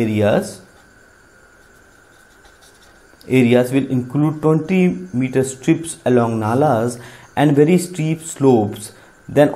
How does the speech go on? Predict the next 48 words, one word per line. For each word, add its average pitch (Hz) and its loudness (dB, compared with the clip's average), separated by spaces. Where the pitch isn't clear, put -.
only 147 4
dead 123 0
dung 117 0
disease 117 -4
will 104 -4
be 107 -2
felt 87 -8
there. - -12
This 117 -10
is 156 -6
unworkable 104 -4
area. - -12
So - -6
other 170 2
area 151 4
what 156 -4
we'll 165 -2
do, 269 0
we'll 135 -2
be 131 -2
working 113 -2
for 123 2
two 120 0
years 165 0
where 117 -4
timber 131 2
extraction 117 -4
will 113 -4
be 110 -6
done, 123 0
sale 113 -2
will 107 -2
be 104 -4
done, 131 -2
and 147 0
then, 180 4
uh, 139 6
we'll 139 2
go 151 4
for 160 2
plantation 131 0
of - -6
stump 127 -2
planting. 92 -4
That 110 0
is 160 -4
how 139 -4
much 202 -4